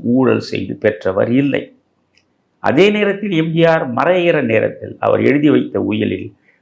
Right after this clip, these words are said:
அவர் இயற்கையாக சேர்த்து வைத்திருந்த திரைப்படங்கள் மூலம் இருந்த சொத்து அனைத்தையுமே மக்களுக்கு எழுதி வைத்து விட்டு போனார்.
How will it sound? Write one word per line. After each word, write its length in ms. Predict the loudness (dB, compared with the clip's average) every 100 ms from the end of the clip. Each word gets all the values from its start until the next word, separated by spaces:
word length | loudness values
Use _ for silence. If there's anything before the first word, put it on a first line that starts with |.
| _
அவர் 260 | -2 0 0
இயற்கையாக 800 | 0 4 2 4 2 2 0 -4
சேர்த்து 380 | -8 -8 -6 -4
வைத்திருந்த 440 | -4 -4 -4 -4
திரைப்படங்கள் 600 | -2 0 0 0 0 0
மூலம் 340 | -2 -2 -2 -2
இருந்த 240 | -6 -6
சொத்து 420 | -4 -4 -4 -8 -12 -12 _ _ _ -6
அனைத்தையுமே 1080 | -2 0 -2 -2 -2 -2 -2 -2 -2 -4 -10 _ _ _
மக்களுக்கு 500 | -4 -4 0 -2 -2
எழுதி 160 | -4 -2
வைத்து 240 | -4 -6
விட்டு 160 | -10 -12
போனார். 400 | -12 -12 -12 -16